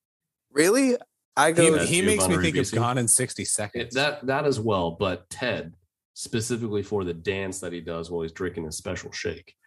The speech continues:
Speaker 2: Yeah.
Speaker 1: Wow, this is hilarious. <laughs>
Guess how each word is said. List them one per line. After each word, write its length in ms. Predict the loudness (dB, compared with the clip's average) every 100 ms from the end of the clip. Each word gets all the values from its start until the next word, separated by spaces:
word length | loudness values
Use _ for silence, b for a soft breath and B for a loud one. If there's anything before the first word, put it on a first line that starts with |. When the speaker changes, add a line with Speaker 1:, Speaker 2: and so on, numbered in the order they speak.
| -6
Speaker 2:
Yeah. 420 | -2 0 -2 -4 -12 _ _
Speaker 1:
Wow, 520 | -4 0 0 -2 -6 -8 2
this 220 | 4 4
is 120 | 0
hilarious. 880 | -2 2 4 4 2 -2 -6 -6 -10 _ _ b b
<laughs> 0 | b